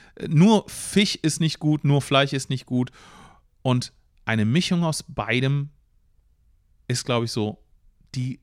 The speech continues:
richtige Lösung. Und das finde ich eine mega Erkenntnis. In diesem Sinne, heute mit dem Thema, was ist Sichtbarkeit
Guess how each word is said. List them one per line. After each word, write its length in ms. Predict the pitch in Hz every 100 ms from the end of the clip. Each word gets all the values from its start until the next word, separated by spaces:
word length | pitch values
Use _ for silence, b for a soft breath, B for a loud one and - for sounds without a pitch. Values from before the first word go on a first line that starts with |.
| -
richtige 340 | 110 - 95 82
Lösung. 380 | 85 - 90 - b b b b b b -
Und 200 | 98 104
das 340 | 139 - - _ _ _ _ _ _ - _
finde 260 | - 117
ich 180 | 113 - _
eine 300 | - 95 92 -
mega 300 | - 92 95
Erkenntnis. 720 | 95 - - 87 - - - - _ _ _ _ _ _ - B B B
In 100 | 120
diesem 200 | 139 143
Sinne, 360 | 131 156 226 - _ _ _ _ _ _ _ -
heute 260 | 127 165
mit 100 | 160
dem 100 | 151
Thema, 380 | - 147 143 135
was 400 | - 107 160 -
ist 200 | 147 -
Sichtbarkeit 840 | - 139 - 120 - 117 107 -